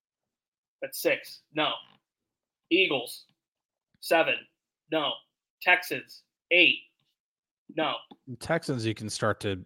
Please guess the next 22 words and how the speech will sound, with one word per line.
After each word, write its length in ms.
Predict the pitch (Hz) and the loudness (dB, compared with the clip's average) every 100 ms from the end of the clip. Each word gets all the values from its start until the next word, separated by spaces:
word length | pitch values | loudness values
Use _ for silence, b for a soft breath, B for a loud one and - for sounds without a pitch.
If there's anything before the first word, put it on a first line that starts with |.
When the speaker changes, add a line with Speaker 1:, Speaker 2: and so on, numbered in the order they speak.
| - | -10
Speaker 2:
make 360 | 113 101 - | -6 -4 -2
arguments, 640 | 101 92 95 90 87 - - | -4 -2 -6 -8 -10 -10 -8
I 60 | |
Speaker 1:
Okay. 140 | - 156 | -6 0
Speaker 2:
think. 300 | 135 - - _ _ _ _ _ - 147 | 0 -2 -16 _ _ _ _ _ -14 -4
Speaker 1:
Okay. 200 | 143 120 - 165 | 0 -2 0 2
I'm 100 | 180 | 4
just, 160 | 196 | 2
I'm 140 | 180 190 | 2 2
just 160 | 202 | 0
running 300 | 175 185 202 | 4 4 4
through 320 | 190 185 175 165 | 0 0 2 2
lists 240 | 165 - | 0 -2
of 60 | 147 | -8
teams 240 | 143 131 | -8 -8
here. 160 | 117 110 _ | -10 -14 _
Speaker 2:
You 140 | 117 | -6
can 140 | 107 110 | -4 -2
start 240 | - 110 | 2 2
to 80 | 110 | 2
make 200 | 101 95 | -6 -2
arguments. 560 | 98 92 90 90 - | -4 -4 -6 -10 -10